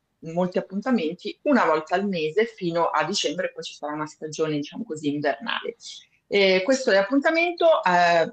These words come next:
vi, vi ricordo Apre Q in Porta Romana, quindi metropolitana gialla.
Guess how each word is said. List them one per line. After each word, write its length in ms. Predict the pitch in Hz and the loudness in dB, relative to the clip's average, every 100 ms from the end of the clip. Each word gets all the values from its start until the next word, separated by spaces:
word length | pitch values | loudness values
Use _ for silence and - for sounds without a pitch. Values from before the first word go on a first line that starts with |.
| - 147 | -4 -4
vi, 320 | 160 175 160 120 | 0 0 -2 -2
vi 100 | 165 | -2
ricordo 440 | 170 190 165 160 | -2 0 0 0
Apre 200 | 156 160 165 | -2 -2 -2
Q 120 | 180 | -2
in 400 | 160 156 156 147 | -2 -6 -6 -6
Porta 260 | 160 160 240 | -6 -4 0
Romana, 460 | 294 294 285 294 294 | 4 4 4 4 2
quindi 600 | 214 196 185 190 190 - 160 | -2 0 0 0 -2 -4 -10
metropolitana 960 | 165 185 202 190 185 180 175 170 156 147 _ _ _ | -4 -2 -4 -2 -2 0 0 2 0 -2 _ _ _
gialla. 580 | - 151 - - 101 - | -6 -2 -2 -2 -2 -4